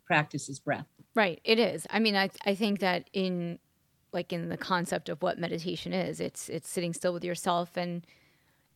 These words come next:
Speaker 2: breathing. And that's basically, you know, all you're doing. And think, you're trying not to think, you're trying to, like,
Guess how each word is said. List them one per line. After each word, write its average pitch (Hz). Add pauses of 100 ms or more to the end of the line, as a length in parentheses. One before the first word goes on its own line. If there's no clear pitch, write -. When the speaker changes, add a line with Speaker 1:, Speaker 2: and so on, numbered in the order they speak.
Speaker 2:
breathing. 220
And 208 (340)
that's -
basically, 190
you 175
know, 165
all 180
you're 170
doing. 185
And 156 (140)
think, 190
you're 185 (100)
trying 214
not 208
to 202
think, 185
you're 175
trying 185
to, 185
like, 170